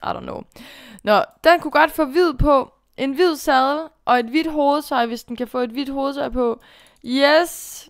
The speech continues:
Det bliver ikke flot, det her, vil jeg gerne lige hilse at sige. Men det får den altså på.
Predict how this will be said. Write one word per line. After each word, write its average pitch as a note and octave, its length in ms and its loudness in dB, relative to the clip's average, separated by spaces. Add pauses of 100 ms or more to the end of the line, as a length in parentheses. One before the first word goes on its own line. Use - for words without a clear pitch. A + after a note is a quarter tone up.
Det A#3 80 -12
bliver G3+ 140 -4 (120)
ikke B3 180 -4
flot, - 300 -10
det F#3 80 -14
her, F3 200 -8 (460)
vil G3 60 -8
jeg F#3+ 120 -4
gerne F3+ 180 -6
lige F#3+ 100 -12
hilse F#3+ 260 -14
at F#3+ 40 -12
sige. G3 340 -12
Men B3+ 180 -10
det D#4+ 140 -4
får D#4 140 0
den C#4+ 80 -8
altså C#4 140 -6
på. - 300 -2